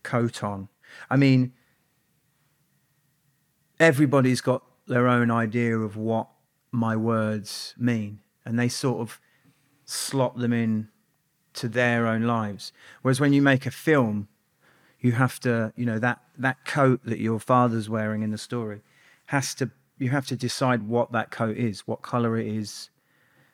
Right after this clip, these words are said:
So it's, um, it's more, it's more grown up,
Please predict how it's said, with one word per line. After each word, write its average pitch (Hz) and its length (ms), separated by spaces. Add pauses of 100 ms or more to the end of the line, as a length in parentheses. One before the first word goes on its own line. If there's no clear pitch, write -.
(120)
So 139 260
it's, 139 360
um, 135 520 (420)
it's 139 200
more, 160 680 (3000)
it's 151 180
more 190 180
grown 156 360
up, 151 220